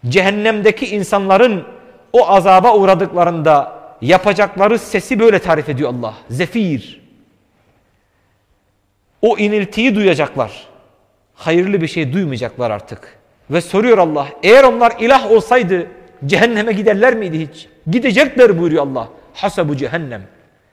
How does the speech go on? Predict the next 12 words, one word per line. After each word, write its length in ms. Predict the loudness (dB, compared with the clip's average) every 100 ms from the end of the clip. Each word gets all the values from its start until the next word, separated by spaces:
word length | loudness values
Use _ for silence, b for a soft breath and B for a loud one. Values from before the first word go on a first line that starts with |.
| _ _ _ _ -2
Vallahi 640 | 0 4 6 6 4 0
onlar 360 | 0 2 2
cehennem 440 | 2 -2 -2 -2 0
odunudur. 400 | 0 -2 -6 -10 -16 -20 _ _ _ _ _ _ _ _ _ -2
Ama 240 | 0 0
sadece 640 | -4 0 2 2 -2 -4 -6
kendilerine 600 | -10 -4 -2 -2 -4 -6
tapılanlar 640 | -10 -6 -6 -4 -6 -4
değil, 340 | -2 -2 -4 -10 -20 _ b b b
yani 240 | -2 -2 -2
tağut 460 | -2 0 2 2
edilmiş, 560 | 0 -2 -4 -8 -12 -20